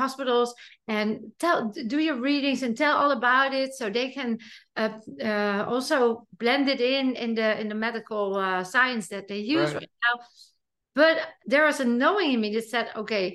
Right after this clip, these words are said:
Speaker 1: I can put a lot of energy in trying to convince people that are living a paradigm thi-, thi-,
Speaker 2: Right.
Speaker 1: that is not yet open enough to receive that new information.
Speaker 2: Sure.
Speaker 1: Or I can just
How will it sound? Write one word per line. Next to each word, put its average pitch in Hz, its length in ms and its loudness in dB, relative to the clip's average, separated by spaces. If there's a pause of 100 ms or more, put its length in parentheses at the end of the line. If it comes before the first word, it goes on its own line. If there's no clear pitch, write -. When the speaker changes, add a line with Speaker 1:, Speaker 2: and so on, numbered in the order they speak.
(380)
Speaker 1:
I 269 160 4 (160)
can 311 140 4 (360)
put 311 120 2
a 233 120 4 (160)
lot 302 200 6
of 339 100 -12 (140)
energy 180 460 -6 (360)
in 233 140 4
trying 269 320 2
to 240 60 -2 (120)
convince 233 440 0
people 247 340 0
that 208 160 4
are 202 160 4 (140)
living 294 240 0
a 240 160 -6
paradigm 180 520 -2 (100)
thi-, 175 280 -4
thi-, 185 120 2
Speaker 2:
Right. 151 160 -10 (840)
Speaker 1:
that 233 240 2
is 220 100 -4
not 254 480 4 (100)
yet 240 340 0 (200)
open 302 460 2 (120)
enough 175 300 -2 (880)
to 294 100 -4 (140)
receive 233 640 -8 (400)
that 208 300 -2
new 226 300 -2
information. 202 840 -6 (120)
Speaker 2:
Sure. - 200 -12 (220)
Speaker 1:
Or 370 100 4 (180)
I 285 60 2
can 277 200 0
just 269 200 -2